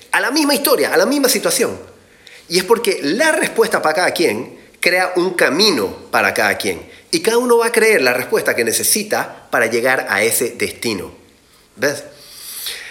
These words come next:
Cincuenta por ciento de las personas estamos diseñadas para simplemente encontrar la respuesta fija que necesitamos para uno mismo. Y el otro cincuenta por ciento de las personas, que yo estoy incluido ahí,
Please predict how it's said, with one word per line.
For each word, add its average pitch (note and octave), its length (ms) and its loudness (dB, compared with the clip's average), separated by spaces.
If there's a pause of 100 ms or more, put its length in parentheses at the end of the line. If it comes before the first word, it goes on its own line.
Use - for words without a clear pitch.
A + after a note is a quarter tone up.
(120)
Cincuenta A#3 600 2
por F#3 100 0
ciento A3 200 4
de G3+ 40 0
las D#3 80 2
personas C#3+ 600 2
estamos E3+ 320 0
diseñadas C#3 680 0 (140)
para C3 380 4
simplemente D#3+ 720 0
encontrar C#3+ 540 0
la A#3 520 2
respuesta D3 400 0
fija G3+ 300 -2
que D3+ 120 0
necesitamos C#3 760 -2 (320)
para A#2 120 2
uno C3+ 200 2
mismo. G#2+ 340 -4 (800)
Y G#2 160 0
el B3+ 100 6
otro D#4 180 4
cincuenta E3+ 320 2
por C3 100 -2
ciento D3 180 2
de C#3 60 2
las - 40 -2
personas, B2 500 0 (440)
que F#2+ 100 -8
yo F#2 100 -4
estoy A2+ 180 0
incluido B2 360 2
ahí, E3 260 2